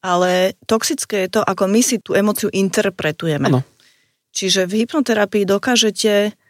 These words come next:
Speaker 1: zmeniť podvedomí tú interpretáciu nejakých prežitkov?
Speaker 2: Asi v podstate by som povedal, že áno. Skôr by som ti povedal náš model. Keď máš niečo, čo potrebuješ zmeniť, má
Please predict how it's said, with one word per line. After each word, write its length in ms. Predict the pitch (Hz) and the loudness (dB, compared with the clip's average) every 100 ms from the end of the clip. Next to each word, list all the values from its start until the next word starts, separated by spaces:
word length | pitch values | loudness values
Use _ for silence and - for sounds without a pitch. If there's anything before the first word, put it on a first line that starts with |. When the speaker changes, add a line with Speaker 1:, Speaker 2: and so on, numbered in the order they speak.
| _ _ | _ _
Speaker 1:
zmeniť 680 | 180 175 180 202 214 - | -10 -2 0 2 0 -4
podvedomí 600 | - 202 196 208 196 196 | 0 2 2 0 0 0
tú 160 | 196 208 | -2 -4
interpretáciu 1400 | 190 196 214 - 190 175 185 170 - 196 185 180 175 196 _ _ _ _ _ _ | -2 -2 -2 -2 -2 -2 0 -2 -2 -4 -4 -4 -6 -10 _ _ _ _ _ _
nejakých 300 | - 170 175 | -10 -8 -8
prežitkov? 680 | - 117 160 233 - 247 180 - _ _ _ _ _ _ _ | -6 -4 -2 -6 -8 -6 -6 -6 _ _ _ _ _ _ _
Speaker 2:
Asi 340 | 107 104 - | -2 0 0
v 100 | 175 | -2
podstate 360 | - 120 - 127 | 0 -2 0 -2
by 100 | 120 | 0
som 100 | 117 | 0
povedal, 280 | 107 107 113 | 0 2 2
že 100 | 120 | 0
áno. 480 | 104 95 98 131 170 - - - _ _ | 0 0 0 0 -2 -14 -20 -20 _ _
Skôr 340 | - - 113 | -14 -2 0
by 120 | 107 | 0
som 80 | 117 | 0
ti 80 | 113 | 0
povedal 200 | 117 107 | 2 2
náš 200 | 101 113 | 2 0
model. 540 | 104 95 98 113 123 135 - _ - | 0 0 2 4 2 -2 -12 _ -2
Keď 140 | 120 | 2
máš 320 | 123 120 113 - - _ - | 4 4 2 -2 -8 _ -2
niečo, 260 | 117 110 | 0 2
čo 120 | 113 101 | 0 -2
potrebuješ 500 | 95 120 110 110 95 | -2 0 2 2 0
zmeniť, 320 | - 120 - - _ _ _ _ _ - | -4 -6 -8 -18 _ _ _ _ _ -8
má 380 | 101 101 104 | -2 0 0